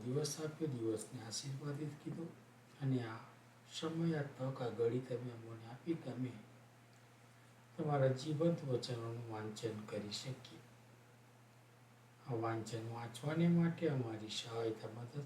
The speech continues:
કરો અને આ વાંચનને સમજીને અમારા જીવનમાં ઉતારવાને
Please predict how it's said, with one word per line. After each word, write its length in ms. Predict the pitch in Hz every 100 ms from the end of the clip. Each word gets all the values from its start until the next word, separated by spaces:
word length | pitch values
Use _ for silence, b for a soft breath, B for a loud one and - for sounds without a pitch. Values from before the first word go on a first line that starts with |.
| -
કરો 260 | 160 156 175 - - - - - - - - - - - - - - - - - -
અને 180 | 180 175
આ 80 | 175
વાંચનને 640 | 175 170 170 170 156 139
સમજીને 640 | - 160 160 170 139 127
અમારા 280 | 123 123 123
જીવનમાં 640 | - 147 156 160 151 135
ઉતારવાને 560 | 131 139 127 123 120